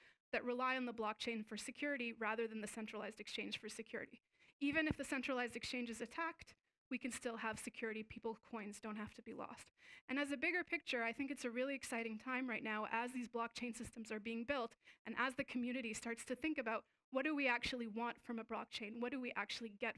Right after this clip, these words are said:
from a blockchain? Do we get decentralization? Do we get se-, security, or do we get trust? In my view, centralization is not going away. People would like that, the usability,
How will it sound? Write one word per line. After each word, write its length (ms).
from 140
a 40
blockchain? 500
Do 100
we 80
get 180
decentralization? 920
Do 80
we 80
get 180
se-, 240
security, 460
or 80
do 140
we 80
get 200
trust? 400
In 120
my 200
view, 260
centralization 720
is 140
not 280
going 220
away. 320
People 280
would 140
like 280
that, 180
the 300
usability, 840